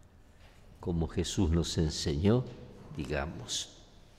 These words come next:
Padre nuestro que estás en el cielo, santificado sea tu nombre. Venga a nosotros tu reino.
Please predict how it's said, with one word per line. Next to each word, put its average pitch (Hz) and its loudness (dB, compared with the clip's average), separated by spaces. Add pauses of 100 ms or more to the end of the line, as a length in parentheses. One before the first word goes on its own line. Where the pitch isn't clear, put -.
(880)
Padre 90 2
nuestro 107 -2 (480)
que 123 2
estás - 2
en 85 0
el 82 -2
cielo, 113 2 (460)
santificado 98 4
sea 87 2
tu 101 -2
nombre. 76 -4 (680)
Venga 123 6
a 113 4
nosotros 98 2
tu 95 -2
reino. 82 0